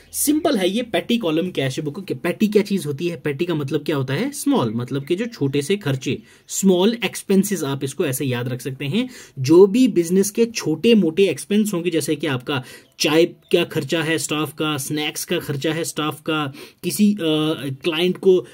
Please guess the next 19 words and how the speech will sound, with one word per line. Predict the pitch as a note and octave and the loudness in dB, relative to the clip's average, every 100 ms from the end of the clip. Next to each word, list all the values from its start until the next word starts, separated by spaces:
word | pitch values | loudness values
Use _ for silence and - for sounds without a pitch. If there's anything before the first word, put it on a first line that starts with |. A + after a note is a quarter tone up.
| - | -8
लंच | C#3 D#3+ A3 | -2 4 4
करवा | G#3+ F#3+ D#3+ D#3 | 4 2 2 0
दिया, | D#3 D#3+ | 2 0
वो | C#3+ F#3+ | 2 0
सब | G3+ E3 | 0 -4
खर्चे | - C#3+ - | -4 -4 -4
कहाँ | - C3 B2+ C#3 | -4 -4 -4 -2
पे | |
आते | D3+ C3+ | -2 -2
हैं? | D3+ A3+ A3+ | -2 -2 -2
पेटी | C#3 C3 - C#3 | -4 -2 0 0
कैश | - C3+ C3 | -2 -2 -2
बुक | B2+ C3 F3 | -2 -2 0
में। | G3+ | 0
और | G3 G3 | 0 -2
पेटी | G3+ D3 G#3 | -4 -2 -2
कैशियर | G#3 D#3+ D#3+ - G3 | 0 0 0 2 2
इसको | D3 - G#3 | 2 2 2
बनाता | G3 A#2 G#2+ A#2+ | 2 -2 -4 -8